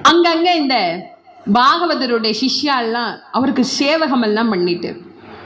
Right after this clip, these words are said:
இந்த திண்ணையில வந்து உட்கார்ந்த அவரு, யாரும் பாடுவதற்கு அரிய அற்புதமான பண். அந்த காலத்துல ராகம் இல்லை, பண். இந்த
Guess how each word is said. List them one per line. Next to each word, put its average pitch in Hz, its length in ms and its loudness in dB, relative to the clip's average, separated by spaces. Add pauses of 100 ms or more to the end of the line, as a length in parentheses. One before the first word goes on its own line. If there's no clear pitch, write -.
(260)
இந்த 190 160 2
திண்ணையில 277 440 2
வந்து 233 300 -2
உட்கார்ந்த 233 480 -2
அவரு, 190 280 -2 (1200)
யாரும் 370 580 4 (120)
பாடுவதற்கு 392 1000 6
அரிய 349 400 4
அற்புதமான 330 760 2 (160)
பண். - 200 -2 (960)
அந்த 285 160 2
காலத்துல 359 440 2 (140)
ராகம் 349 520 4
இல்லை, 220 280 0 (200)
பண். 285 200 -2 (960)
இந்த 226 120 6